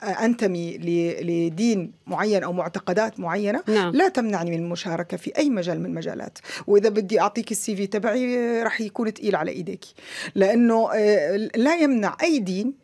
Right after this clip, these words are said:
Speaker 1: يمنع المرأة من أنها تمارس حياتها. هذا دين مرفوض. مش دو-، لا يستح-، يستحيل أنه خالق يفرض على مخلوق أن يحدد إمكانيات هو أعطى له إياها.
Speaker 2: نعم، ولكن
Speaker 1: مش ممكن.
Speaker 2: ما،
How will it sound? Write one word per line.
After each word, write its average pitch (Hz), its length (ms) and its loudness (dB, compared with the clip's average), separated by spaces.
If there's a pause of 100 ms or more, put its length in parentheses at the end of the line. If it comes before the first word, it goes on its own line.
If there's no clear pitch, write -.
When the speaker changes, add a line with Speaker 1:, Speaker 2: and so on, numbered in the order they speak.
Speaker 1:
يمنع 208 380 2
المرأة 202 480 -2 (180)
من 180 120 -4
أنها 190 220 -4
تمارس 220 400 -4
حياتها. 262 520 -4 (160)
هذا 233 200 0
دين 240 220 0
مرفوض. 220 360 -6 (640)
مش 262 280 0
دو-، 247 160 0 (260)
لا 240 420 2
يستح-، - 280 -4
يستحيل 240 500 -2
أنه 208 200 -2
خالق 277 340 0 (120)
يفرض 233 360 -2
على 185 440 2
مخلوق 254 600 0 (360)
أن 240 120 4
يحدد 214 500 -2 (360)
إمكانيات 262 520 2
هو 302 160 4
أعطى 190 300 2
له 165 100 -2
إياها. 170 200 -8 (280)
Speaker 2:
نعم، 190 200 2
ولكن 202 320 4
Speaker 1:
مش - 180 0
ممكن. 190 400 0
Speaker 2:
ما، 202 140 2